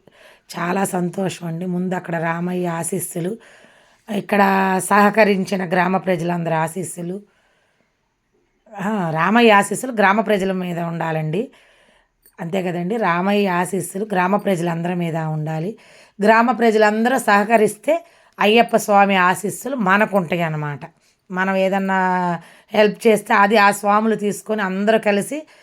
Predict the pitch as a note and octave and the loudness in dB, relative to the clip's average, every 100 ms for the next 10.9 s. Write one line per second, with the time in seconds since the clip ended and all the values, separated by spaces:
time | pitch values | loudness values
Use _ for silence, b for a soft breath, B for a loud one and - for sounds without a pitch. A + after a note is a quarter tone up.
0 | b b F#3 G3 A3 G#3+ G#3+ B3 A3 G3+ | b b 0 2 4 2 0 -2 0 0
1 | G3+ G3 G3 F#3 F#3 G3 F#3 F3+ F#3 F3+ | 0 0 0 0 -2 -2 -2 0 -2 -2
2 | F3+ F3+ E3+ E3+ E3+ F3 F3+ F#3 G3 F3+ | -4 -2 -2 -4 -4 -6 -4 -2 -2 -2
3 | F3+ F#3 F3 E3+ E3+ E3+ D#3+ D#3+ E3 F#3 | -2 -2 -2 -4 -4 -6 -6 -6 -8 -10
4 | B B B B F#3+ F#3 F#3 F#3 G3 G#3 | B B B B 0 2 2 4 4 4
5 | F#3 F#3+ G3 G3+ C4+ F3+ D#3+ F3+ G3 G3+ | 4 2 4 4 0 -6 0 2 4 2
6 | G3+ F3+ E3+ F3 F#3+ G3+ G#3+ G3+ - F3 | 0 -4 -4 -2 2 4 4 2 0 2
7 | F3 F3 F3 D#3+ G3 G#3 b b b F#3 | 2 0 -4 -4 -8 -12 b b b 0
8 | G3+ A3+ G#3+ G3+ - B3 A#3+ A3+ F3 _ | 0 2 4 4 2 2 2 0 -10 _
9 | _ - F3+ F#3 G3+ G#3 F#3+ F#3 F#3 F3+ | _ -8 -4 0 0 2 2 2 0 -2
10 | F3+ F3 F3 E3 D#3+ E3+ D#3 D#3 F#3 | -2 -2 -4 -8 -8 -10 -8 -8 -10